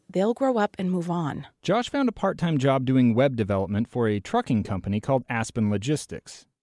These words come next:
Speaker 2: Though he had no formal training in the field, he had taught himself enough to do the work. He dabbled in web design in his free time as well,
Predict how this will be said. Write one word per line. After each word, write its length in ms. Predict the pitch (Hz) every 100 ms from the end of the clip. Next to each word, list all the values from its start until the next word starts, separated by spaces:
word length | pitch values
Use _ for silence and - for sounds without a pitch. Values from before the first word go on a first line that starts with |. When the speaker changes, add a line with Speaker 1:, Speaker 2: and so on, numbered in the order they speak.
| _ _ _
Speaker 2:
Though 180 | 123 151
he 80 | 156
had 120 | 151
no 140 | 160 165
formal 280 | 170 151
training 360 | 123 - 233 185
in 80 | 123
the 80 | 104
field, 380 | 107 101 107
he 120 | 123 156
had 140 | 123
taught 180 | 175 180
himself 320 | 139 139 120
enough 460 | 127 180 139 110 -
to 180 | 143
do 220 | 131 113 95
the 100 | 92
work. 400 | 127 101 - - _ _ _ _ _ _ _ _ _ _ -
He 100 | 185
dabbled 340 | 202 254 262
in 140 | 196
web 220 | 151 135 127
design 360 | 120 120 110
in 100 | 113
his 100 | 113
free 220 | - 202 185
time 200 | 110 101
as 120 | 117
well, 320 | 156 95 -